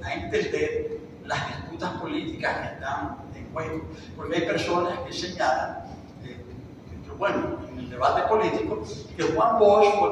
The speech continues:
muy cuidadoso, que él fue muy moderado. Es decir, pero Juan Bosch fue muy claro, expresando cuál era su propósito, eh, su propósito fundamental. Quizás él no fue estridente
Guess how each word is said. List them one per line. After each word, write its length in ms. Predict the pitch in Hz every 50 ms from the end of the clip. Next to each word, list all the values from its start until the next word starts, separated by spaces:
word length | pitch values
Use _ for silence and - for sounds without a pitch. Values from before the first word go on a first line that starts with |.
| - -
muy 240 | 175 196 208 214 208 208 208
cuidadoso, 760 | - - 311 165 - - - 202 208 208 - - 415 - -
que 80 | - 349
él 80 | - - -
fue 160 | 185 180 -
muy 220 | - 339 - -
moderado. 680 | - - - - - - - - 147 151 - - - - - - - - - - - - - -
Es 120 | - -
decir, 160 | - - -
pero 280 | - 143 - - - -
Juan 200 | - - - - -
Bosch 200 | - - - - - - -
fue 220 | - - 156 160
muy 300 | 165 170 208 - - -
claro, 400 | - - - - - - - - - - - - - - - -
expresando 720 | - - - - - - - - - - - - 202 - -
cuál 180 | 160 - -
era 120 | - - -
su 140 | - - - -
propósito, 640 | - - - - - - - - - - - - - - - - - - - -
eh, 380 | - - - - - - - -
su 200 | - - - -
propósito 760 | - - - - - - 160 160 160 - 170 170 165 165 - -
fundamental. 1000 | - - - - - - - - - - - 139 - 139 - - - - - -
Quizás 360 | - - - - 214 202 185 -
él 80 | 208
no 180 | 214 185 185 -
fue 260 | 214 214 233 240 -
estridente 840 | - - - - - - - - - 175 185 - - - - - -